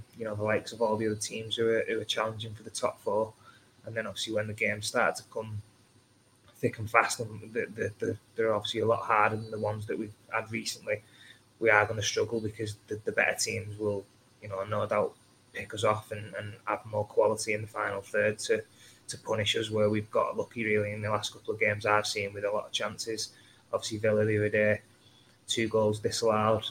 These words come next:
uh, another couple of opportunities where, you know, a better ball into the box or, you know, a bit more quality on the finish and, and we would have been, you know, probably in trouble. So, yeah, interesting, but I feel as though that's probably the best way to go in the next couple of games and just see how it goes, 'cause,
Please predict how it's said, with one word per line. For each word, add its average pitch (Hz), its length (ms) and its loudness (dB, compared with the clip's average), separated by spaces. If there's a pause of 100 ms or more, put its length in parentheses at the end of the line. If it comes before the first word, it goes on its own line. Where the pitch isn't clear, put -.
(240)
uh, 98 300 -2
another 107 220 -2
couple 110 300 -4
of 107 80 0
opportunities 104 680 -2
where, 107 280 4 (360)
you 101 60 -14
know, 101 260 -2 (140)
a 101 60 -4
better 107 220 -2
ball 107 280 4
into 107 160 -6
the - 80 -8
box - 420 0
or, 101 300 4 (500)
you 104 60 -14
know, 101 120 -2
a - 60 -8
bit - 160 0
more 110 180 0
quality 107 480 2
on 107 100 -4
the 104 60 -6
finish 107 440 -4
and, 107 220 -10
and 104 120 -10
we 110 100 -2
would 107 160 0
have 110 100 -6
been, 107 220 -4 (340)
you 101 80 -14
know, 101 160 -6 (100)
probably 107 340 -2 (840)
in 110 120 -4
trouble. 123 460 4
So, 110 440 4 (160)
yeah, 120 240 8 (500)
interesting, 127 600 2
but 117 180 6
I - 40 2
feel 123 260 4
as 110 100 4
though 117 160 8
that's 110 180 4
probably 113 220 -2
the 113 60 0
best - 280 0
way 113 140 4
to - 140 -8
go 107 180 4
in 113 80 0
the 113 60 -6
next - 260 -8
couple 110 200 -8
of 104 60 -6
games 107 300 0
and 113 80 -10
just 113 180 0
see 113 80 2
how 104 160 6
it - 120 -4
goes, 107 300 2
'cause, - 300 -6